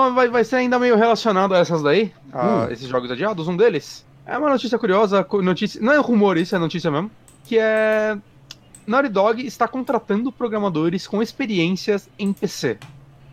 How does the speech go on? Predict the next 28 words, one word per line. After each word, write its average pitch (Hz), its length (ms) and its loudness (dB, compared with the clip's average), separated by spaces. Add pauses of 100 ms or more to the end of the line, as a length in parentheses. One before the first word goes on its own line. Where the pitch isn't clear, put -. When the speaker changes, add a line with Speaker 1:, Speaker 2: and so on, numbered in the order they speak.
(340)
Speaker 2:
Hum. 233 160 -2
Speaker 1:
É, 185 500 4
com 285 180 4
isso 240 240 2
está 240 160 -6
surgindo 170 340 0
os 165 100 -6
boatos, 240 400 0
né, 208 200 -2
de 160 120 -8
que 151 840 0
talvez, 156 680 -2
o 156 60 -10
que, 170 180 -8 (100)
o 175 100 -6
que 226 120 -2
vai 226 120 4
acontecer 196 320 -2
disso, 190 240 -4
a - 20 0
gente 156 160 -6
pode 143 160 -2
discutir 135 300 -12
isso 151 120 -8
mais 143 140 -2
a 151 60 0
fundo, 196 280 -4
mas, 196 380 -2